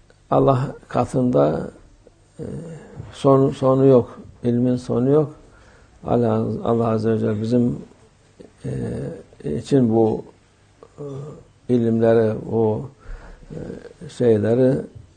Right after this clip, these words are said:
e, bize vermiş. Mesela insanın, insanoğlu, e, ateşte yanar, suda boğulur.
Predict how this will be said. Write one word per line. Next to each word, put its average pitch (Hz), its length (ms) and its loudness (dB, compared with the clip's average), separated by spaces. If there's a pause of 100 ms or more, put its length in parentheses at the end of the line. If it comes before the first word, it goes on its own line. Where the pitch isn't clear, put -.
(360)
e, 151 60 -8 (640)
bize 123 360 4 (540)
vermiş. 98 520 -4 (840)
Mesela 110 600 0
insanın, 110 640 -2 (920)
insanoğlu, 123 920 -2 (680)
e, 92 180 -10
ateşte 113 560 0
yanar, 113 600 -2
suda 107 500 -2 (280)
boğulur. 107 520 0